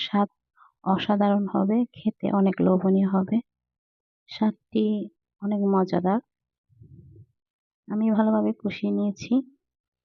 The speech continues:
এবং ভালো করে হালকা একটু পানি দিয়ে সেদ্ধ হওয়ার জন্য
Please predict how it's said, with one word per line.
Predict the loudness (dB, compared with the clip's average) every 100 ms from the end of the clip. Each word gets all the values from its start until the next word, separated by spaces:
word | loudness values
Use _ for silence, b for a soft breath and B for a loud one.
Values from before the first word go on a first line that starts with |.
| _
এবং | -6 -4 -2 -2 -2
ভালো | -4 -2 -2 -2
করে | -2 -2 -4 -4
হালকা | -6 -6
একটু | -8 -8 -6
পানি | -2 0 0
দিয়ে | -2 -2 -2
সেদ্ধ | -4 -2 -2
হওয়ার | 0 -2 -2
জন্য | -2 2